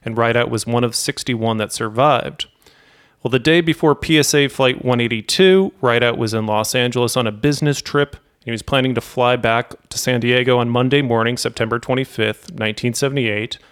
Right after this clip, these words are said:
on Flight one eighty-two. Rideout was staying with a friend in Los Angeles for the weekend, but his friend didn't have air conditioning,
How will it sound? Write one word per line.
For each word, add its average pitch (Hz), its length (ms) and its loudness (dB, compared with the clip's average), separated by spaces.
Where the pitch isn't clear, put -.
on 113 140 -4
Flight 113 300 -6
one 110 220 -2
eighty-two. 117 540 0
Rideout 131 300 4
was 139 120 0
staying 139 380 0
with 135 160 0
a 139 40 4
friend 127 440 -2
in 127 120 0
Los 123 300 0
Angeles 123 400 0
for 131 140 -8
the 127 100 0
weekend, 127 720 -4
but 113 100 -8
his 110 100 -4
friend 135 320 0
didn't 135 300 0
have 143 260 -2
air 127 180 2
conditioning, 123 800 -4